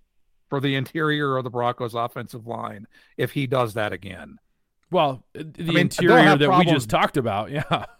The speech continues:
Speaker 1: I mean, they'll have problems blocking Joey Bosa anyway,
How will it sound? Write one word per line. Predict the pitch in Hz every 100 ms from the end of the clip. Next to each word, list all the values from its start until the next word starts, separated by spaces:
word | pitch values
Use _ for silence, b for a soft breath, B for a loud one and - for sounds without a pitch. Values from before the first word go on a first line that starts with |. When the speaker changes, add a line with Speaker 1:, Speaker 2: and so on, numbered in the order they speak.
| _ _ _ _ _
Speaker 1:
I | 156
mean, | 165 170
they'll | 202
have | 190 190
problems | - 175 190 170
blocking | 107 - 131 156 156 170 143
Joey | 139 160
Bosa | 135 135 156 151 123
anyway, | 113 139 175 165 185 208